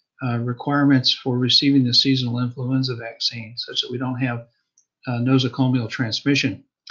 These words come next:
Children in the immunocompromised can shed virus, uh, for longer periods of time. And so particularly we need to be, we need to be concerned about,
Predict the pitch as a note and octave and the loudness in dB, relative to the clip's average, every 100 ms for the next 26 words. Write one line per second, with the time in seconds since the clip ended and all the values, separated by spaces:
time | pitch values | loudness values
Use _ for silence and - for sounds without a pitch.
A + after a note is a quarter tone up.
0 | - - _ _ _ _ - E3+ F3+ F#3 | -20 -20 _ _ _ _ -2 2 4 4
1 | F3+ D3+ C#3+ E3 D#3 - D#3+ E3 E3 D3+ | 4 6 4 4 0 -2 -4 -4 -4 -2
2 | C#3+ F3 F#3 - - C#3 B2+ A#2+ D3 C#3+ | -2 0 0 -2 -6 -6 -4 -4 -6 -8
3 | D3 D3+ D#3 - - C3 A#2+ A#2+ _ _ | -6 -6 -4 -2 -4 -4 -4 -6 _ _
4 | _ _ _ C3+ B2 C#3 F#3 D#3+ C3 C3+ | _ _ _ 0 2 2 4 2 2 2
5 | B2+ B2 B2 - C#3 A#2+ - B2 C3 E3 | 2 2 2 -2 -4 -8 -4 0 0 0
6 | - _ _ _ _ _ C#3 - C3 C3 | -6 _ _ _ _ _ -6 -4 -6 -6
7 | - - D3 C#3 C#3 C3+ C#3 C3+ - - | -8 -4 2 4 4 4 2 0 -6 -16
8 | - C#3 C3+ C3+ C3 C3 - C#3 C#3+ C3+ | 0 2 4 2 0 -2 0 4 4 4
9 | B2+ B2 - | 0 -4 -6